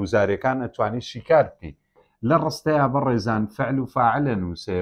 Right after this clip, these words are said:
و دواتر خەتێنێ بە ژێر وشەیەکە. چ کاتێک وشەیەک لە ئیمتحانە بێنێتەوە مەفعول لێجلی هیە،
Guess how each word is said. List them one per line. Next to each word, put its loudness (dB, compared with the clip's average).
و -4
دواتر 0
خەتێنێ 2
بە 0
ژێر 0
وشەیەکە. 0
چ -14
کاتێک 2
وشەیەک -2
لە -2
ئیمتحانە 0
بێنێتەوە 2
مەفعول 2
لێجلی 0
هیە، 4